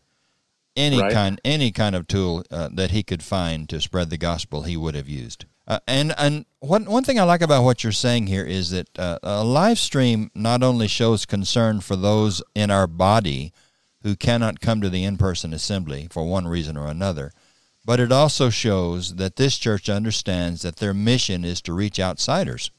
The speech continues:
Speaker 1: and that the, and that the, the front door is no longer the actual front doors on the church building. It's now their online presence. And so, uh, I like that perspective, is that continuing these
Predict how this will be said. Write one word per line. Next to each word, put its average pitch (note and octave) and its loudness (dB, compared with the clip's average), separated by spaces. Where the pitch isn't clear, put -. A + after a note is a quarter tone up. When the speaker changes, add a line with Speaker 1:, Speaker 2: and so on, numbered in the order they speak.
Speaker 1:
and A#2 0
that A#2+ 2
the, G#2+ -2
and A2 -2
that A2+ 0
the, G#2+ -2
the G#2+ -2
front C3 2
door B2+ 4
is A2 0
no A#2+ 2
longer A#2 0
the G#2+ -2
actual A2+ 2
front A#2+ 2
doors A#2 4
on G#2+ 0
the G#2 0
church B2+ -2
building. G#2 -2
It's G#2 -6
now A2 -2
their G#2 -4
online A#2 2
presence. A2+ -4
And F#2+ -6
so, G#2 0
uh, G#2+ 0
I A#2 0
like C#3 0
that A2+ -2
perspective, F2+ -4
is E2+ -8
that F2 -6
continuing A2+ -2
these G2 -2